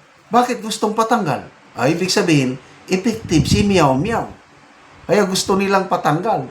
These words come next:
<laughs> O, kinasuhan nila sa Ethics Committee. "So be it," sabi niya. "I'm ready.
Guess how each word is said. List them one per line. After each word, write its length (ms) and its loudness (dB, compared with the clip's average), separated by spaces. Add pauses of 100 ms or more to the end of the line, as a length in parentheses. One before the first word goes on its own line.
(200)
<laughs> 340 -14 (320)
O, 160 4
kinasuhan 640 2
nila 320 -4 (480)
sa 200 -2 (440)
Ethics 400 -6
Committee. 560 -4 (320)
"So 240 0
be 160 0
it," 240 0
sabi 240 2
niya. 400 -4 (960)
"I'm 160 4
ready. 640 0